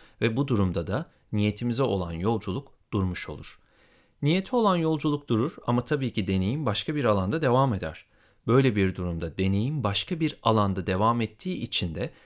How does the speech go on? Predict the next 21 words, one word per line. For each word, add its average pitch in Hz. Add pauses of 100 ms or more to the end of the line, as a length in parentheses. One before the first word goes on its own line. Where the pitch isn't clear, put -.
(220)
dikkat -
başka 113
şeylere 87
kaymaya 82
başlar. - (360)
Yani 107
otobüs -
hareketini 110
başka 117
bir 156
yöne 127
doğru 113
değiştirir. - (440)
Ne 185
de 147
olsa 104
nefes 117
aldığımız 107
sürece 107
durmayız, 85
sadece 117